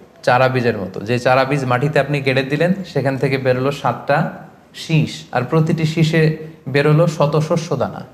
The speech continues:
সুবহানাল্লাহ। তার মানে এক টাকা দান করলেন, এখান থেকে হয়ে গেল সাতশো। এখান থেকে কি,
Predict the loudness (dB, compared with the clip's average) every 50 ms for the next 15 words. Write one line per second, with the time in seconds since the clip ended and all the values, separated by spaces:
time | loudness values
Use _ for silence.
0 | -20 _ _ _ -18 -12 -8 -6 -6 -4 -4 -6 -6 -6 -8 -10 -8 -4 -2 0
1 | 0 0 0 -2 -2 -2 -4 -6 -10 -10 -12 -12 -14 -12 -4 0 2 2 2 4
2 | 4 4 4 4 4 6 6 6 6 6 6 4 2 2 2 2 4 4 4 4
3 | 4 4 2 4 4 4 4 2 2 2 0 0 0 -2 -2 -4 -4 -4 -2 0
4 | 0 0 0 0 2 2 2 2 0 -2 -2 -2 -4 -6